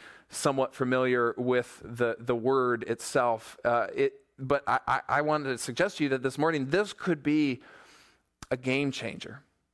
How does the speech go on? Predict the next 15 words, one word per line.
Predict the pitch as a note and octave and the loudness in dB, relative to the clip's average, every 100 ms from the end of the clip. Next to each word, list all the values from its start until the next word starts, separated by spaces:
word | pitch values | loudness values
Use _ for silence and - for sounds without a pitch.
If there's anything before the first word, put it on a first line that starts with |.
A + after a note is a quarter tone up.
| - | -6
if | B2 | -4
you | B2 | -2
learn | A#2 A2+ G2+ | 0 -2 -4
it. | - - _ _ _ _ _ _ - - | -12 -18 _ _ _ _ _ _ -20 -2
That | C#3 | 0
if | C3+ A2+ A#2 | 0 -4 -2
this | D#3 A#3+ - - | 2 2 -2 -4
idea, | E3 F3 F3 C#3 C#3 A#2+ | 0 0 0 0 0 2
this | D3 D3+ | 0 -2
concept, | - D3+ D3+ B2+ C3+ | -2 -2 -2 -2 -2
this | D3 - - | -4 -8 -4
act | D3 C#3+ - - | 0 0 -4 -16
sticks | - - - F3 - | -16 -6 -4 -4 -6
with | D3+ D#3+ E3 - | -2 -2 -2 -12
you | - | -14